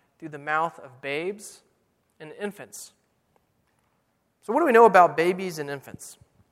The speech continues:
Well, they're weak and needy.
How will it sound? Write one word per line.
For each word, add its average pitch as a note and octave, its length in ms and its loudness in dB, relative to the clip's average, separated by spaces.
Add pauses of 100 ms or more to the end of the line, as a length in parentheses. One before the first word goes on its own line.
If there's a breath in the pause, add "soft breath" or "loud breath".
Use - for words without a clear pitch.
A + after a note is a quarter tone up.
(1300)
Well, D#3 160 -10
they're F3 140 -8
weak D3 540 -14 (180)
and C#3 180 -20
needy. F3+ 380 -14